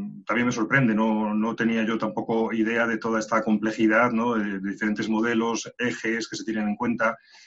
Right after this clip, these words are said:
Está claro que las empresas han desarrollado, eh, procesos de compra, pues bueno, para,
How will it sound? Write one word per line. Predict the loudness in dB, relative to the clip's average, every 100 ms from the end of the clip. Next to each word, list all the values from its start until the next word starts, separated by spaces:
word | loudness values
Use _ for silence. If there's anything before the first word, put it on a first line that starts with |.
| -20 -4
Está | -2
claro | 4 4
que | 4
las | 2
empresas | -2 -2 -2 -2
han | -2
desarrollado, | -2 -4 -4 0 0 -2 -6 _ _ _ -6
eh, | -4
procesos | -2 -2 0 0
de | 0
compra, | 2 2 4 2 0
pues | -4
bueno, | -2 -4 -4
para, | -6